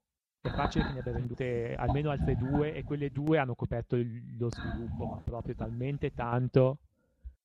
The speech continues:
che quindi diciamo che sulla pirateria sono, sono, sono un po' titubante, pur essendo talmente contro da a volte risultare fastidioso come, come un cattolico,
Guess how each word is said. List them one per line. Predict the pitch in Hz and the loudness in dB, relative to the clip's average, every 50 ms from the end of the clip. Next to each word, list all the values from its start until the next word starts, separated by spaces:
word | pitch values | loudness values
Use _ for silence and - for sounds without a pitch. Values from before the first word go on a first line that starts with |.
| _ - | _ -4
che | - - 123 117 - - - - - - - - - _ _ - _ - | 0 2 4 4 4 2 0 -2 -6 -12 -18 -18 -20 _ _ -20 _ 8
quindi | 147 147 147 147 151 | 8 8 8 6 2
diciamo | 143 - 160 160 156 | 2 2 0 0 0
che | - - 139 131 127 123 | 2 2 2 2 2 2
sulla | 120 - 180 | 4 4 4
pirateria | 180 - 175 165 - 165 170 175 | 6 6 4 6 6 6 6 6
sono, | 156 - 135 123 | 4 2 -2 -6
sono, | - 135 127 123 | -6 -8 -10 -8
sono | 117 - 123 | -8 -8 -8
un | 123 | -6
po' | - 143 | -6 -8
titubante, | - 139 - 131 117 113 110 110 110 - 123 | -8 -8 -6 -4 -4 -4 -4 -4 -4 -4 2
pur | - 156 170 | 4 6 6
essendo | 185 175 - 156 147 143 135 135 131 131 - | 6 4 2 0 2 4 6 6 4 4 2
talmente | - 135 135 131 139 147 156 - - 143 | -2 -2 -2 0 0 -2 0 0 0 0
contro | - - 135 135 139 143 - 147 | 2 2 2 2 2 0 -2 -2
da | 135 127 120 117 117 113 113 | -2 -2 -2 -2 -2 -2 0
a | |
volte | 113 127 131 - - | 2 2 2 4 2
risultare | 131 123 117 - 117 - - 127 117 113 113 117 113 113 113 113 113 123 - _ _ _ _ - - - - - - - _ _ | 2 2 2 0 -2 0 0 2 4 4 4 6 6 4 4 2 0 -2 -4 _ _ _ _ -20 -20 -20 -20 -20 -20 -20 _ _
fastidioso | - - 135 127 - - 139 117 123 135 139 131 139 131 | 4 6 6 6 8 4 2 4 6 6 6 6 4 4
come, | - 127 117 120 117 117 117 113 117 - - - - - - - - _ | 2 2 2 2 0 0 0 -2 -4 -4 -6 -6 -6 -8 -8 -10 -16 _
come | _ - 120 117 | _ -2 0 2
un | 117 117 120 - | 2 2 0 0
cattolico, | - 117 113 - - 120 113 104 104 104 107 - - 123 123 | 0 -2 -2 0 0 2 2 4 2 0 0 0 -2 -4 -4